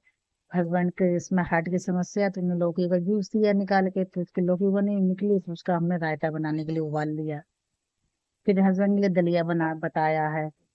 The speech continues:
जौ का दलिया, तो हमने जौ का दलिया बना के रखा नाश्ते की तैयारी में। तो लौकी की जो छिक्कल निकली, उसकी हमने सब्जी बना ली अपने लिए।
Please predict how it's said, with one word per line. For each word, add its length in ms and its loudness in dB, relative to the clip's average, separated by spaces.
जौ 200 -2
का 140 -2
दलिया, 500 -2
तो 80 2
हमने 360 2
जौ 380 0
का 140 0
दलिया 320 0
बना 280 0
के 160 -2
रखा 560 -6
नाश्ते 340 -2
की 80 -2
तैयारी 380 -2
में। 300 -4
तो 100 0
लौकी 360 2
की 80 4
जो 120 2
छिक्कल 300 0
निकली, 340 2
उसकी 340 2
हमने 260 4
सब्जी 380 0
बना 160 2
ली 240 0
अपने 260 -2
लिए। 360 0